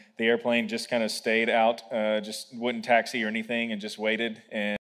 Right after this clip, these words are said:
came on the thing and said, uh, "Yeah, they're, we're looking at the gate, and no one's there, so we're making a call and trying to see if Memphis can round up some folks to, uh, to bring us in." And we were like, "Cool, uh, great." So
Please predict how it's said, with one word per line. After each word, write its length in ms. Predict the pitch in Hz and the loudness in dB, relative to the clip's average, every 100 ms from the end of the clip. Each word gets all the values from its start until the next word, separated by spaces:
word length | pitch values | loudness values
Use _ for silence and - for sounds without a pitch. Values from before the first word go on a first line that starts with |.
| _ _ _ _ _ _ _ _ _ - | _ _ _ _ _ _ _ _ _ -2
came 220 | 131 117 | 0 2
on 120 | 113 | 2
the 100 | 110 | 0
thing 400 | 107 113 113 117 | -2 0 0 -2
and 160 | 110 104 | -4 -6
said, 340 | - 113 107 | 0 2 4
uh, 240 | 107 107 107 | 4 4 2
"Yeah, 260 | 156 190 175 | 2 4 4
they're, 260 | 165 160 | 2 0
we're 120 | 151 190 | 0 0
looking 180 | 202 | 0
at 80 | 151 | -4
the 60 | 143 | -2
gate, 240 | 160 156 | 0 0
and 80 | 117 | 0
no 100 | 151 | -4
one's 180 | 147 127 | -4 0
there, 300 | 143 101 95 | 0 0 -2
so 160 | - | -6
we're 140 | 113 127 | -6 -4
making 240 | 156 143 | -6 -6
a 60 | 120 | 0
call 280 | 139 135 135 | 4 6 4
and 100 | 110 | 0
trying 200 | 135 127 | -2 -2
to 60 | |
see 240 | - 135 127 | -4 -2 -2
if 200 | - - - - - | -4 -12 -20 -14 -4
Memphis 320 | 127 135 123 | -2 -2 -4
can 140 | 113 | -2
round 240 | 113 123 127 | 0 2 0
up 100 | - | -2
some 160 | 117 | -4
folks 300 | 104 127 120 | 0 0 -2
to, 240 | - 117 113 | -6 -2 0
uh, 120 | 107 | 0
to 120 | 101 | -2
bring 240 | 104 127 120 | -4 -4 -4
us 160 | 110 | -4
in." 160 | 131 117 | -2 -2
And 80 | 110 | 0
we 60 | |
were 80 | 110 | 2
like, 420 | 107 104 104 - | 2 2 0 -8
"Cool, 300 | - 120 90 - _ | -4 -4 -4 -14 _
uh, 240 | 110 107 101 | 0 0 2
great." 340 | 135 117 - | 2 2 2
So 240 | - 104 | 2 2